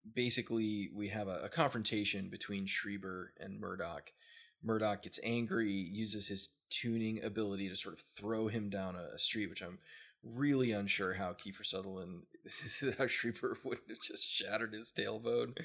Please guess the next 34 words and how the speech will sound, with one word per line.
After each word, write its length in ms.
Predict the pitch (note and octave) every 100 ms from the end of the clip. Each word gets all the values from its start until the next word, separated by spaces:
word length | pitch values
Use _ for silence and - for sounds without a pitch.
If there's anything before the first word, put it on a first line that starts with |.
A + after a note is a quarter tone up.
| F#3 E3+ D#3+ D3+ -
when 180 | B2+
he 80 | B2
hit 160 | B2 B2
the, 140 | G#2+ F#2
hit 160 | A#2
the 80 | A2+
ground, 340 | G#2 A2 A2+
'cause 120 | A2 G#2+
he 80 |
throws 280 | G#2+ B2+ A#2+
him, 80 | A2
like, 180 | G2 G2
forty 400 | - A2+ A2 G#2
feet 320 | - A2+ A2
or 80 | G#2+
something. 380 | - G#2+ A2 A2+ - - - - - - _
Um, 600 | G#2 G#2 G2 F#2+ G2 G2+ - _ _ _ _
but 200 | C3 C3+
we 120 | C#3 C3+
find 260 | E3 D#3+
out 180 | C#3 A#2
in 120 | A#2+
this 180 | A#2 -
sequence, 380 | A#2+ A2 G#2+ -
the 80 | G#2+
main 280 | G#2+ G#2
thing 300 | G2 G2+ F#2
is 200 | F#2 F#2
that 220 | G#2 F#2 -
Schreiber 600 | - G#2 G2+ G2 G2 F2+
is 420 | - E2 - - -
actively 640 | A2 G#2+ - F#2+ F#2+ F2
working 600 | F2+ F#2 E2+ - D2 C2+ -
against 680 | F#2+ - A1 - - -